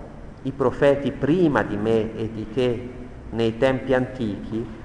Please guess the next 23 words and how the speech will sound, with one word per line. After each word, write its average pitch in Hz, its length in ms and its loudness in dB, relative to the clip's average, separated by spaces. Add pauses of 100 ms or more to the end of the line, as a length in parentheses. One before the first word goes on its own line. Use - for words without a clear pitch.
(280)
profetizzarono 156 800 6
guerra, 123 480 8
fame, 120 540 6 (100)
peste 127 720 2 (640)
contro 123 380 4
molti 131 440 4
paesi 135 640 2
e 127 60 2
regioni 113 460 0
potenti. 95 680 -6 (840)
La 110 120 -2
profezia 117 680 0
autentica 113 840 0 (580)
non 123 220 0
ha 127 80 6
mai 107 240 6
applaudito 104 760 0 (960)
e - 80 -2
annunciato 107 600 0
benessere, 104 800 0
non 98 200 -4
ha 110 60 0
mai 113 420 4